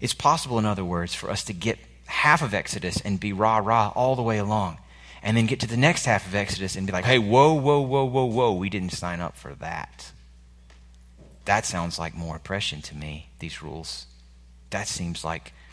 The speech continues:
a lot like what Israel had in, in Egypt. I think, first of all, we just need to know that about ourselves so that we can see if that's the way we're reacting, if that's the intuition that's rising up as we get to this section where God gives commands.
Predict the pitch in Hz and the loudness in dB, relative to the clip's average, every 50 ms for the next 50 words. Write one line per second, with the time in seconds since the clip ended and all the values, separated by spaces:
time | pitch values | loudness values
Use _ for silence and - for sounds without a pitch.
0 | - - - - 85 82 87 98 - 82 82 80 - - - - - - - - | -20 -12 -10 -8 -4 -2 -2 -2 -2 -4 -6 -6 -6 -10 -16 -18 -18 -20 -20 -20
1 | - - - - 98 98 - 87 92 87 87 92 85 76 82 85 80 76 76 80 | -20 -20 -14 -6 -6 -4 -4 -4 -6 -6 -6 -6 -6 -4 -4 -6 -6 -6 -8 -10
2 | 80 - - - 82 82 82 85 92 92 - 64 60 - - - - - - - | -12 -14 -16 -14 -12 -10 -8 -6 -6 -6 -8 -12 -14 -16 -20 -20 -20 -20 -20 -20
3 | - - - - - - - - - - - - - - - - - - - - | -20 -20 -20 -20 -20 -20 -20 -20 -20 -20 -20 -20 -20 -20 -20 -20 -20 -20 -20 -20
4 | - - - - - - - - - - 107 123 123 117 - - 117 120 - - | -20 -20 -20 -20 -20 -20 -20 -18 -2 0 2 2 2 0 -2 -2 -2 -2 -2 0
5 | 92 87 90 92 92 95 104 95 85 87 90 98 104 117 120 110 98 90 85 85 | 0 0 0 0 -2 -2 -2 -2 0 0 0 2 2 2 2 0 0 -2 -2 -4
6 | 78 78 78 78 - - 80 76 76 - - - - - - - - 120 110 98 | -6 -6 -6 -6 -6 -6 -6 -6 -6 -8 -12 -14 -14 -16 -10 -4 -2 -2 0 0
7 | 107 - - 95 90 - - - - 131 131 123 95 82 80 - - - - - | -2 -2 -2 -4 -2 -2 -4 -4 -2 -2 -2 0 -2 -2 -4 -10 -14 -20 -20 -20
8 | - - 120 143 - - 143 120 - - - 127 117 117 120 131 135 135 127 123 | 0 4 4 4 6 6 4 4 4 0 -2 0 2 4 4 4 4 4 4 2
9 | 120 117 120 120 123 120 120 - 95 87 87 - 110 117 117 - 123 - 123 135 | 2 2 4 4 4 4 2 0 -2 -4 -2 -2 -2 -2 -2 -4 -4 0 2 2
10 | 139 131 - 127 127 135 127 - - 90 87 85 92 - - 76 80 85 90 98 | 2 2 2 2 2 2 4 2 2 0 -2 -4 -4 -6 -6 -6 -2 -2 0 2
11 | 113 127 117 113 123 123 127 117 95 - - - - - - - - - - - | 2 0 0 0 0 2 2 2 0 0 -6 -14 -20 -20 -20 -20 -20 -20 -20 -20
12 | - - 95 - 101 95 104 117 - 120 107 113 104 - - 120 117 - - 98 | -10 -8 -4 -4 -2 0 0 2 0 0 0 0 -2 0 0 -2 -2 -2 -2 -2
13 | 92 92 92 85 107 101 104 104 95 113 104 - - - 120 110 113 117 117 95 | -2 -2 -2 -2 0 0 0 0 -2 -4 -4 -4 -4 -4 -2 -2 0 0 0 -2
14 | 80 - - - - - - | -4 -6 -10 -12 -12 -12 -12